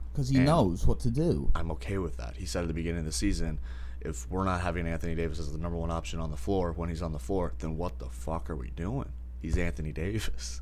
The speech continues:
Speaker 1: Mm-hmm. He knows it. He just, he just knows what, I mean, he's LeBron James. He has the most playoff wins in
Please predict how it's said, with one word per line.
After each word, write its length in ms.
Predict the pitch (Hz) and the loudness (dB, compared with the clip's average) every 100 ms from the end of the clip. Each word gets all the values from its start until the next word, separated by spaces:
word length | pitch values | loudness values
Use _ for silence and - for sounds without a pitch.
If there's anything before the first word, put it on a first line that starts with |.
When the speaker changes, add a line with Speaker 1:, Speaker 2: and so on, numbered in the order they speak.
| 80 | -4
Speaker 1:
Mm-hmm. 400 | 101 117 107 - | -2 0 4 6
He 40 | 156 | 6
knows 300 | 139 131 131 | 6 4 2
it. 100 | 120 - | -2 -4
He 120 | 131 | -4
just, 240 | 147 156 | -4 -4
he 120 | 170 | 0
just 220 | 165 190 160 | 4 4 4
knows 400 | 131 131 160 160 | 4 4 4 2
what, 160 | - | -2
I 60 | 131 | -2
mean, 220 | 139 127 | -2 0
he's 180 | 147 147 | 0 4
LeBron 400 | 147 - 135 135 | 8 10 10 10
James. 360 | 123 110 85 - | 8 6 4 4
He 100 | 120 | 6
has 80 | 110 | 6
the 60 | |
most 200 | 110 120 | 2 4
playoff 280 | - 113 113 | 6 6 6
wins 180 | 117 107 | 4 2
in 140 | 107 | 0